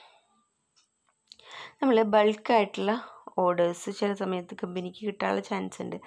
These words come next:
അല്ലെങ്കിൽ നമ്മൾക്ക് എല്ലാ പ്രാവശ്യം കിട്ടുന്നേക്കാളും ഒരു, കൂടുതൽ ഓർഡേഴ്സ്, അഡീഷണൽ ഓർഡേഴ്സ്, അല്ലെങ്കിൽ എക്സ്പോർട്ട്, അല്ലെങ്കിൽ പുതിയ മാർക്കറ്റിലോട്ട് നമുക്ക് നമ്മുടെ പ്രൊഡക്റ്റ് എത്തിക്കാൻ പറ്റുക.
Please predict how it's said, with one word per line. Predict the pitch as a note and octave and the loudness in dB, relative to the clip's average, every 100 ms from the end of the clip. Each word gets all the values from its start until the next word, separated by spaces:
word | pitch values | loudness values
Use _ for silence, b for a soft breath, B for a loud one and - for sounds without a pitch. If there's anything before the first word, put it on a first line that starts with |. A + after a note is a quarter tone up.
| B B B | B B B
അല്ലെങ്കിൽ | A3 G#3+ | 2 4
നമ്മൾക്ക് | G#3+ G#3+ G#3+ | 4 2 2
എല്ലാ | G#3+ G3+ | 2 2
പ്രാവശ്യം | G#3+ G#3 G#3 A3 | 2 -2 0 -2
കിട്ടുന്നേക്കാളും | G#3 G3 G3 G3 A3 B3+ C4 - | 0 -2 -4 0 2 4 2 0
ഒരു, | G#3+ F#3+ - | 0 0 -2
കൂടുതൽ | G#3 G3 G3 F#3+ | 0 2 2 2
ഓർഡേഴ്സ്, | F3 E3 D#3+ - | 2 0 -4 -2
അഡീഷണൽ | F3 F3+ - F#3+ F3 | -2 -4 -6 -2 -2
ഓർഡേഴ്സ്, | E3 E3 E3+ - G3+ B B B - | 0 -2 -6 -8 -12 B B B 0
അല്ലെങ്കിൽ | G3 F#3 G#3 | 2 2 -2
എക്സ്പോർട്ട്, | G#3+ - - - G3+ F#3+ - D3+ - - | -4 -6 -12 2 4 4 2 -4 -2 -4
അല്ലെങ്കിൽ | G3+ G3+ G#3+ | 0 0 0
പുതിയ | G3+ F#3 G#3 G#3+ | -2 2 4 4
മാർക്കറ്റിലോട്ട് | F#3 F3+ - F#3+ G3 F#3+ F#3+ G3+ | 2 0 -4 -6 -4 -6 -4 -4
നമുക്ക് | F#3 F#3 - | -4 -2 -4
നമ്മുടെ | - - - - G3+ G3+ | -4 -14 -20 -8 -2 0
പ്രൊഡക്റ്റ് | F#3+ F#3 F3+ G#3 | 2 0 0 0
എത്തിക്കാൻ | G3+ E3 E3 F#3 F#3 | 0 -4 -2 0 0
പറ്റുക. | D#3 - - | -4 -4 -8